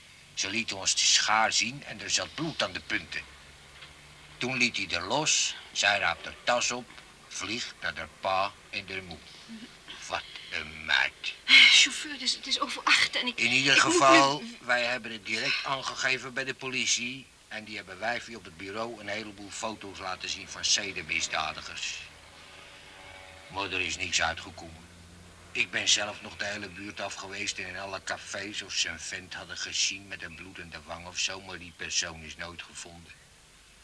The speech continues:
Speaker 1: Maar ik, mevrouw, ik vergeet het nooit.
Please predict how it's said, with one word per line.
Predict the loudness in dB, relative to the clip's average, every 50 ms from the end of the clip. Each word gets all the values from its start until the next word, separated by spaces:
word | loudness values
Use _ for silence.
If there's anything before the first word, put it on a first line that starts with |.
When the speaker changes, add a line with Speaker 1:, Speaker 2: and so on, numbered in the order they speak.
| -20 -20 -20 -20 -20 -20 -18
Speaker 1:
Maar | -14 -12 -10 -10 -10 -10
ik, | -8 -10 -10 -10 -10 -14
mevrouw, | -12 -12 -10 -8 -6 -4 -4 -4 -6 -8 -16 -20 -20 -20 -20 -20 -20 -14 -2 4
ik | 4 4 4 4 0
vergeet | -2 0 2 2 2 4 4 4 4 4 2 2 0
het | -2 -2 0
nooit. | -2 -2 -2 -2 -4 -6 -10 -14 -14 -12 -12